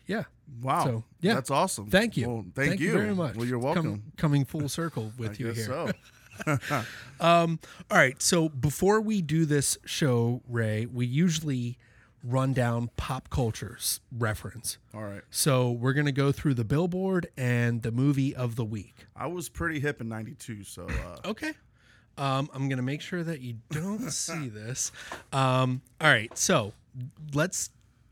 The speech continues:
Speaker 1: get to the movies first,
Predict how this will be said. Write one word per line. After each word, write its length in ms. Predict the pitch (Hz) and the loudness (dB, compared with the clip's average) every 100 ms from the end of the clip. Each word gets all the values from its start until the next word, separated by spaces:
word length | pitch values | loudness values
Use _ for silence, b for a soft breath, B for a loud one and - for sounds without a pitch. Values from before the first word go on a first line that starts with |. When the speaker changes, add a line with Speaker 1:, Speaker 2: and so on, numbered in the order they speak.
| _ | _
Speaker 1:
get 300 | - 302 - - | -4 -4 -4 -6
to 600 | - 233 233 233 226 220 | -2 0 0 0 -2 -2
the 140 | 160 | 0
movies 520 | 143 147 151 131 110 | 4 6 6 4 0
first, 520 | - - 95 - - | -4 -6 -8 -8 -10